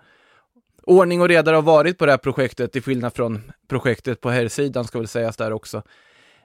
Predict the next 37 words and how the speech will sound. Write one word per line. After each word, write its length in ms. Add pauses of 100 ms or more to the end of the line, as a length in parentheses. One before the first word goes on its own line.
Men, 480
eh, 300 (320)
för 140
Chelseas 460
del 180
måste 280
det 80
vara 200
enormt 960
tufft 320
sett 380
till, 280 (840)
alltså 220
målbilden. 800
Det 60
var 80
ju 60
så 100
tydlig 520
målbild 520
redan 220
från 140
säsongstart 800
att 120
vi 120
ska 140
gå 320
för 140
den 120
där 120
C 280
L-titeln, 500
vi 60
ska 120
gå 200
hela 180
vägen. 320